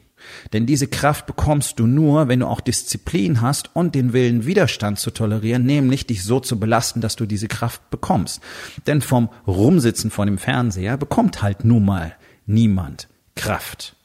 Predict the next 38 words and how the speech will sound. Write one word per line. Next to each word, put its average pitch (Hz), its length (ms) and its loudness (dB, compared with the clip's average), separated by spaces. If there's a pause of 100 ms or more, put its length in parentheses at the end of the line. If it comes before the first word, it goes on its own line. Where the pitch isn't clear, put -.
(560)
Und - 80 0
ich 127 80 2
muss 156 100 2
sagen, 165 160 2
ich 123 80 -6
bin 135 100 0
immer 135 180 0
wieder 117 140 2
schwer 147 300 -2
beeindruckt. 131 800 -2 (540)
Ähm, 98 520 0 (180)
es - 100 -10
passiert - 420 2
mir 120 460 6 (200)
gerade 120 320 2
in 127 600 0
diesem 196 320 2
Jahr 190 280 2
immer 107 260 2
wieder, 110 240 0
ich 127 120 -4
war 123 80 0
jetzt 120 120 -2
in 117 100 0
mehreren 135 220 4
Fitnessstudios 127 560 0
hier 113 120 0
in 107 120 2
Hamburg 127 400 0 (420)
und 165 140 2
ich 107 100 0
sehe 113 180 4
Patienten, 110 680 0
die 107 340 2 (560)
erhebliche 107 640 2
körperliche 107 580 2
Einschränkungen 95 640 -2
haben, 92 300 -6